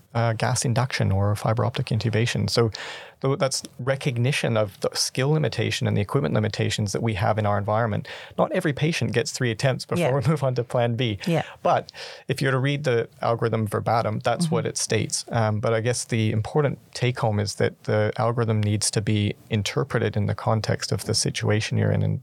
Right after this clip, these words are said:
Speaker 1: it doesn't always mean that you have to
Speaker 2: Have the
Speaker 1: go
Speaker 2: three attempts
Speaker 1: have
Speaker 2: before
Speaker 1: three
Speaker 2: you
Speaker 1: attempts
Speaker 2: actually
Speaker 1: before you do
Speaker 2: move
Speaker 1: anything.
Speaker 2: to the next
Speaker 1: Yeah,
Speaker 2: step.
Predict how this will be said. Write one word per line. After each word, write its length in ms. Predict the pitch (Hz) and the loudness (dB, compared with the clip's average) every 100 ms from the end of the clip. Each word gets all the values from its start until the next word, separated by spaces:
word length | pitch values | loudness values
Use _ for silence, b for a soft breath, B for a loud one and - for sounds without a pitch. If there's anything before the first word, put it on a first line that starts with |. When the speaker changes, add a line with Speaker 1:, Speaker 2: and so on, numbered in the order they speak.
| - | -4
Speaker 1:
it 120 | 110 | -2
doesn't 340 | 120 113 110 | 0 0 -2
always 380 | - 110 104 104 | -2 0 0 0
mean 180 | 104 101 | 0 0
that 80 | 110 | 0
you 100 | 101 | -4
have 460 | - - 107 - - | -4 -2 -2 -2 -2
to 220 | 104 95 B B B B - | 0 0 B B B B -4
Speaker 2:
Have 200 | 190 170 | -2 0
the 80 | 165 | -2
Speaker 1:
go 40 | - | 0
Speaker 2:
three 200 | 170 160 | 0 0
attempts 320 | 156 185 - | 0 -4 -2
Speaker 1:
have 40 | 190 | -2
Speaker 2:
before 160 | 160 175 | 0 2
Speaker 1:
three 80 | 156 | 2
Speaker 2:
you 60 | |
Speaker 1:
attempts 180 | 147 120 | 2 2
Speaker 2:
actually 180 | - - | 0 2
Speaker 1:
before 120 | 123 | 2
you 60 | 117 | 2
do 100 | 120 | 0
Speaker 2:
move 100 | 120 | 2
Speaker 1:
anything. 180 | 165 107 | 2 0
Speaker 2:
to 100 | 160 | 0
the 100 | 156 | 2
next 180 | 147 | 2
Speaker 1:
Yeah, 120 | 123 110 | 2 2
Speaker 2:
step. 260 | 156 - | 0 -2